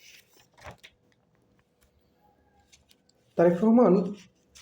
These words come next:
তারেক রহমানের এই বক্তব্য কেবল একটি স্লোগান নয়, বরং আগামী রাষ্ট্র পরিকল্পনার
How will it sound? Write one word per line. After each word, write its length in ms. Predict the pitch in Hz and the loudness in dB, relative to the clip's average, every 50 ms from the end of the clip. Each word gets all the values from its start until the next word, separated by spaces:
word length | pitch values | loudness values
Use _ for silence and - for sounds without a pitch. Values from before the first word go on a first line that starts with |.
| - _ _ - - - - _ _ - _ _ _ _ | -20 _ _ -20 -20 -20 -20 _ _ -20 _ _ _ _
তারেক 160 | - 175 180 180 | -2 -2 -2 0
রহমানের 300 | 220 214 233 240 240 226 | 0 0 2 2 2 2
এই 60 | 226 | 2
বক্তব্য 400 | 175 196 190 196 233 208 233 220 | 2 0 0 -2 -2 -4 -2 0
কেবল 200 | 214 202 202 196 | 0 0 0 0
একটি 200 | 196 196 220 190 | -2 -2 -4 -6
স্লোগান 380 | - - - 190 190 190 196 | -4 -2 0 2 2 2 2
নয়, 320 | 180 165 175 - - - - - _ _ _ _ _ _ - 147 | 2 2 0 0 0 -2 -6 -12 _ _ _ _ _ _ -2 0
বরং 280 | 165 175 180 180 180 | 2 4 2 2 0
আগামী 280 | 175 165 180 180 180 175 | 0 2 2 4 4 4
রাষ্ট্র 300 | 165 175 175 - - 185 | 4 2 0 -2 -4 -4
পরিকল্পনার 680 | 185 185 180 180 180 170 175 175 175 170 170 170 170 | -4 -4 -2 -2 -2 -2 -2 -2 0 0 -2 -2 -6